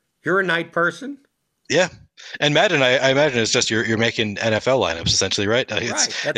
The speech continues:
Speaker 2: it's the
Speaker 1: all you
Speaker 2: same as, yeah.
Speaker 1: But it's a video game
Speaker 2: Maybe I
Speaker 1: playing
Speaker 2: should.
Speaker 1: it out.
Speaker 2: Yeah. Who cares? If
Speaker 1: Right.
Speaker 2: it's, uh,
Speaker 1: We're degenerates.
Speaker 2: you've got
Speaker 1: Just gamble on
Speaker 2: projections, you've got
Speaker 1: anything. Who
Speaker 2: ownership
Speaker 1: cares?
Speaker 2: projections. Yeah.
Speaker 1: Right.
Speaker 2: Why not?
Speaker 1: Why not? Uh, so you, you have, uh, who, who's next on?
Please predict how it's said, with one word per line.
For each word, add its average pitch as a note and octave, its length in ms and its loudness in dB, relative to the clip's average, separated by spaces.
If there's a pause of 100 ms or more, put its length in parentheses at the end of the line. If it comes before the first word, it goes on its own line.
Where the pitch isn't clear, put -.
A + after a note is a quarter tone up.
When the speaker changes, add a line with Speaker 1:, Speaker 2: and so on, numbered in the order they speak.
(100)
Speaker 2:
it's A#2 80 2
the B2 80 2
Speaker 1:
all B2 40 2
you C3 80 2
Speaker 2:
same A#2 60 0
as, G#2+ 240 0 (480)
yeah. G2+ 160 -2 (720)
Speaker 1:
But C#3+ 80 -8
it's D3 140 -6
a D3+ 40 -4
video E3 340 -2
game D3 140 -4
Speaker 2:
Maybe A#2+ 200 0
I B2 60 0
Speaker 1:
playing A#2 40 -6
Speaker 2:
should. C#3 180 -2
Speaker 1:
it - 60 -
out. - 260 -16 (880)
Speaker 2:
Yeah. - 200 -6 (920)
Who D3 100 -4
cares? - 580 -2
If - 80 -4
Speaker 1:
Right. G#3+ 140 -2
Speaker 2:
it's, - 120 -2
uh, G3 280 -2 (160)
Speaker 1:
We're A3+ 100 -2
degenerates. C4+ 420 -2
Speaker 2:
you've A3+ 100 -2
got C3+ 140 0
Speaker 1:
Just C#3+ 160 2
gamble A3 240 0
on - 100 -2
Speaker 2:
projections, A#3 100 2
you've B2+ 80 0
got C#3 100 2
Speaker 1:
anything. B2+ 100 -2
Who B2+ 60 2
Speaker 2:
ownership C#3+ 260 0
Speaker 1:
cares? - 20 -12
Speaker 2:
projections. D3+ 560 -2
Yeah. D3 220 2
Speaker 1:
Right. A3 220 -10
Speaker 2:
Why B2+ 120 0
not? D3 200 -2 (380)
Speaker 1:
Why C3 180 -6
not? F#2 300 -14 (920)
Uh, C3 380 0 (240)
so - 120 -4
you, E3 220 -2
you E3 260 -2
have, E3+ 280 0
uh, E3 120 0
who, F3 160 0
who's E3+ 220 -4
next E3+ 300 -4
on? C3 180 -2